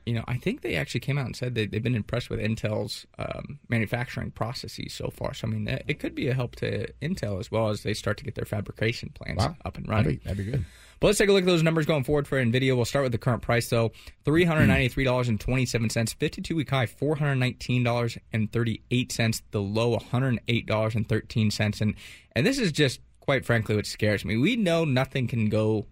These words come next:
Speaker 1: to the moon or go
Speaker 2: Yeah.
Speaker 1: up forever. Year to date, stock is up a hundred sixty-nine point two percent.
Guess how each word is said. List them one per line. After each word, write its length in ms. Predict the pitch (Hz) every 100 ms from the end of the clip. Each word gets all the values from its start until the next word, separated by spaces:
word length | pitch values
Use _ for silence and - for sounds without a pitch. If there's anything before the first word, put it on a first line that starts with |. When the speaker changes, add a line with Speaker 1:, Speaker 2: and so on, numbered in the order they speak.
| - _ _ _
Speaker 1:
to 80 | 123
the 80 | 113
moon 420 | 113 110 107 110
or 120 | - 107
go 120 | 120
Speaker 2:
Yeah. 100 | 101
Speaker 1:
up 120 | 110
forever. 520 | - 110 104 101 - - - - _ _
Year 200 | 110 151
to 120 | 220
date, 260 | 185 117 - - _ _ _
stock 380 | - - 151 156
is 80 | 127
up 140 | 117
a 40 | 110
hundred 420 | - 175 202 170
sixty-nine 540 | - 170 - 127 120 117
point 300 | - 110 -
two 180 | - 127
percent. 420 | 113 - 101